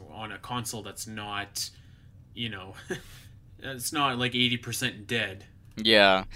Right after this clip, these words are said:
Speaker 2: I think, like, Star Fox has always been a core franchise for Nintendo, just like Mario and Zelda or Metroid, and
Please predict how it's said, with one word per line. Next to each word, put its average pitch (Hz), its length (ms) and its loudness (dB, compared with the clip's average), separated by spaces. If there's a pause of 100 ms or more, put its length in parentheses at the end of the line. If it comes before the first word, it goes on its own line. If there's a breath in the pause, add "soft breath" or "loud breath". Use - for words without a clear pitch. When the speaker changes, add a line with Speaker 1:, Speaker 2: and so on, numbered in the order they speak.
(240 loud breath)
Speaker 2:
I 147 100 8
think, 165 440 2
like, 147 240 6
Star 180 280 8
Fox 143 320 6
has 107 120 0
always 104 260 2
been 98 200 0
a 87 200 0
core 90 720 -2 (360)
franchise 104 680 2
for - 140 -4
Nintendo, 87 640 -4
just 95 240 2
like 95 120 -2
Mario 92 600 0
and 90 140 -4
Zelda 110 500 -2 (640 loud breath)
or 98 160 -2
Metroid, 120 680 0
and 110 560 2